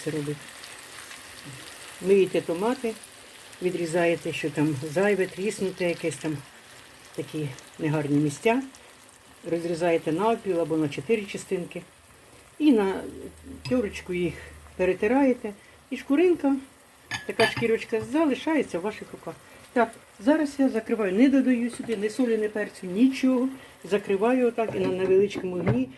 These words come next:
нехай тушкується хвилин п'ять. Дорогенькі,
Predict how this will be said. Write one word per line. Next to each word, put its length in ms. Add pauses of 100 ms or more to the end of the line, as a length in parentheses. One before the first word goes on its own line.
(220)
нехай 360 (400)
тушкується 440
хвилин 360
п'ять. 300 (1300)
Дорогенькі, 640